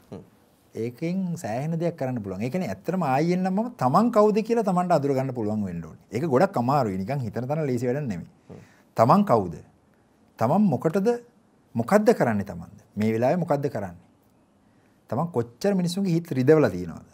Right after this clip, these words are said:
Speaker 2: තමන් කොච්චර මිනිසුන්ගේ සිත් සතුටු කරලා තියෙනවද? තමන් කොච්චර මිනිසුන්ට උදව් කරලා තියෙනවද? තමන් කොච්චර මිනිසුන්ගෙන් දේවල් අරන් තියෙනවද?
Speaker 1: ඔබ සාමාන්‍ය පොත්පත් කියවනවද?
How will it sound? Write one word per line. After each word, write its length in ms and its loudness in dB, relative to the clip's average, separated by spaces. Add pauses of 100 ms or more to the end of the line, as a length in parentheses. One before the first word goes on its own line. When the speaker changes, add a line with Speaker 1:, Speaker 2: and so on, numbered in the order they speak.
(460)
Speaker 2:
තමන් 200 -4
කොච්චර 400 -4
මිනිසුන්ගේ 420 -4
සිත් 280 -6 (580)
සතුටු 300 -6
කරලා 200 -2
තියෙනවද? 340 -10 (920)
තමන් 140 -8
කොච්චර 340 -2
මිනිසුන්ට 300 0
උදව් 180 2
කරලා 160 2
තියෙනවද? 320 0 (220)
තමන් 260 -2
කොච්චර 360 -2
මිනිසුන්ගෙන් 360 -2
දේවල් 200 0
අරන් 200 -2
තියෙනවද? 340 -8 (480)
Speaker 1:
ඔබ 140 -8
සාමාන්‍ය 260 -8
පොත්පත් 380 -6
කියවනවද? 320 -10